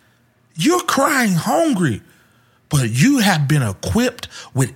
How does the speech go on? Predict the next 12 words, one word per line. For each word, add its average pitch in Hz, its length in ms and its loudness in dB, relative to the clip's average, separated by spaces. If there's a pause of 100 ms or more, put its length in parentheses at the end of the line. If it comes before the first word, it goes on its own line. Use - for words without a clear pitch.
everything 185 640 0
you 185 140 0
need. 175 640 -2 (680)
Everything 277 480 0
you 262 160 0
need 262 420 0 (220)
is 220 180 2
right 233 300 0
up. - 160 -2
You 214 260 0
got 294 320 0
it. 175 360 -4